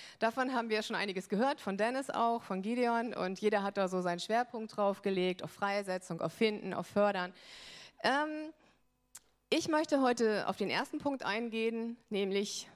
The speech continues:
bevor wir etwas fördern oder freisetzen, müssen wir es auch finden. Und ich will heute mal über den Glauben sprechen. Wir wollen heute mal sprechen, wie wir Glauben finden können oder wie wir zurück zum Glauben finden können.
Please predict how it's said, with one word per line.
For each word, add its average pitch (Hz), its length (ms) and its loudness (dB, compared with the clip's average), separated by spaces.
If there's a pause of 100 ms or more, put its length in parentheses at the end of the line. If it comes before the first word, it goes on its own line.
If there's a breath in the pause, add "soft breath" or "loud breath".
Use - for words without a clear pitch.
(140)
bevor 220 320 4
wir 214 80 4
etwas 175 680 -2
fördern 220 380 2
oder 170 200 0
freisetzen, 214 640 -2
müssen 254 180 0
wir 277 80 2
es - 80 -6
auch - 160 -2
finden. 170 720 -2 (640 loud breath)
Und 214 200 0
ich 233 160 -4
will 233 140 6
heute 220 240 4
mal 196 180 0
über 202 140 2
den 196 160 0
Glauben 190 320 2
sprechen. 156 640 -4 (240)
Wir 170 120 4
wollen 185 300 4
heute 196 240 2
mal 190 160 0
sprechen, 226 400 2
wie 214 100 0
wir 185 140 2
Glauben 214 340 2
finden 269 320 -2
können 254 320 2
oder 208 240 2
wie 226 140 0
wir 226 100 2
zurück 247 380 0
zum 233 200 0
Glauben 214 360 2
finden 214 400 -4
können. 156 420 -2